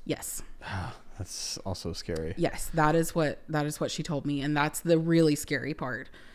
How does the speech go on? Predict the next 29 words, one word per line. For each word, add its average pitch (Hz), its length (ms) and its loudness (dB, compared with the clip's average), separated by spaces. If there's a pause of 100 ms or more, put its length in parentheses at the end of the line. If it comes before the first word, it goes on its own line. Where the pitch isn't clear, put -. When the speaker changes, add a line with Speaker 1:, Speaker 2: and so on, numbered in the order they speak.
(120)
Speaker 1:
So 143 520 2 (120)
if - 60 -8
you 185 60 2
have 165 140 4
a 180 120 4
bipolar 233 280 8
disorder, 165 420 0
just 156 360 -8
be 165 160 -4
careful. 175 920 -2 (240)
Speaker 2:
Yeah, 113 80 2
'cause 110 140 -2
I 127 60 6
know 156 160 6
some 101 380 2
about 85 260 2
schizophrenia, 85 760 -4
and 85 100 2
I've 123 140 4
done 120 180 8
one 120 140 6
of 113 60 8
those. 110 380 8
Speaker 1:
Mm-hmm. 160 80 0
Speaker 2:
If, - 140 -4 (100)
if - 120 -6
you 139 80 8
go 185 100 10
on 185 180 6